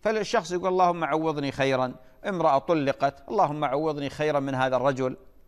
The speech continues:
يجوز. رجل طلق امرأة قال: "اللهم عوضني خيرا من هذه المرأة"، يجوز. آه، إنسان مثلا فقد وظيفته: "اللهم عوضني خيرا من هذه الوظيفة"، ما في بأس والحمد لله.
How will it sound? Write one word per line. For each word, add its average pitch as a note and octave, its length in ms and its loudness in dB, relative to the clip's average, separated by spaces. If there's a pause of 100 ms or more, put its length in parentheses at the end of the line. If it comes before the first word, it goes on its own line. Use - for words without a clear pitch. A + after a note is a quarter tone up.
(200)
يجوز. G#3 420 -2 (260)
رجل F3+ 280 0
طلق E3+ 380 0
امرأة D#3 280 0
قال: D#3+ 180 0
"اللهم D#3 360 0
عوضني C#3+ 440 -2
خيرا D3 280 0
من C#3 160 -2
هذه C#3+ 260 0
المرأة"، C#3 400 2 (340)
يجوز. F3+ 600 -2
آه، F#3+ 200 -2
إنسان G3+ 340 -2
مثلا E3+ 340 -2
فقد F3+ 320 -2
وظيفته: D#3+ 520 0 (320)
"اللهم D#3+ 340 0
عوضني D3+ 440 0
خيرا D#3 300 0
من D3 160 -4
هذه D3 200 0
الوظيفة"، C#3 520 -2 (340)
ما B3 160 0
في E3+ 120 -2
بأس B2+ 280 -2
والحمد C#3+ 400 -2
لله. F#2 340 -4